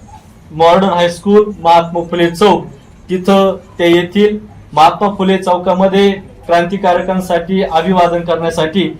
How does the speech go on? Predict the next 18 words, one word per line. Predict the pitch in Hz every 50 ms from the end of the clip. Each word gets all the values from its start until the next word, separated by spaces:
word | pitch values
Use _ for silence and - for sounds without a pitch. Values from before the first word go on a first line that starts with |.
| - - - - -
त्या | - 175
ठिकाणी | 170 196 190 185 185 185 190
एक | 196 185 190
स्टेज | - - - 185 190 180
आम्ही | 185 180 180 180 175
त्या | 175 165
ठिकाणी | 165 156 160 156 156 -
तयार | 156 156 156
करणार | 160 - 160 - - 190 185
आहे. | 170 151 - - - - - - - - -
सुरुवातीला | - - 170 170 185 202 202 202 208 196 185
अभिवादन | 175 170 180 196 180 170 165 165 175 170
आम्ही | 170 170 170 165 165 160
सगळेजण | 160 - 170 156 156 160 160 160 156 156
करू | 156 175 175 180 175 160 147 - - - - - - - - -
आणि | 127 202 190 202
अकोले | 185 175 180 180 - 254 254 262 214
शहरातून | - - 202 180 170 165 156 156 156 151 147 147 143